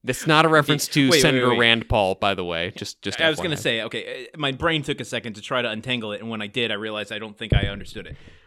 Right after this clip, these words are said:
Speaker 1: Well, I mean, Randy's, Randy's name is Randy, and then
Speaker 2: Okay.
Speaker 1: han-, "My hand to God"
Speaker 2: Oh,
Speaker 1: is
Speaker 2: "My
Speaker 1: an
Speaker 2: hand to God."
Speaker 1: expression.
Speaker 2: Okay. I
Speaker 1: And
Speaker 2: see.
Speaker 1: Rand rhymes with hand, and
Speaker 2: Mm-hmm.
Speaker 1: your co-host Truman is lazy and doesn't come up with good bits.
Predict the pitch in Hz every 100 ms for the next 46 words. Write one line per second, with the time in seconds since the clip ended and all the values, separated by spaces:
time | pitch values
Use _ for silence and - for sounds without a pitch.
0 | _ 143 143 131 156 147 156 208 208 175
1 | 151 - 135 165 202 185 165 170 156 131
2 | 110 120 113 101 85 85 85 - - 117
3 | 120 117 113 110 110 110 104 _ _ _
4 | _ - - 185 175 - 151 175 170 185
5 | 180 175 160 - 143 110 98 92 175 151
6 | 110 104 254 247 139 123 98 98 82 147
7 | 113 85 - _ _ - - 135 143 131
8 | - 135 156 170 160 156 151 135 - 131
9 | 127 127 113 110 147 127 110 95 95 92
10 | 120 _ _ _ - 120 131 180 143 -
11 | 175 156 143 - - 156 139 117 110 113
12 | 131 123 110 101 95 113 107 - 135 110
13 | - 95 - 95 82 104 90 78 - -
14 | -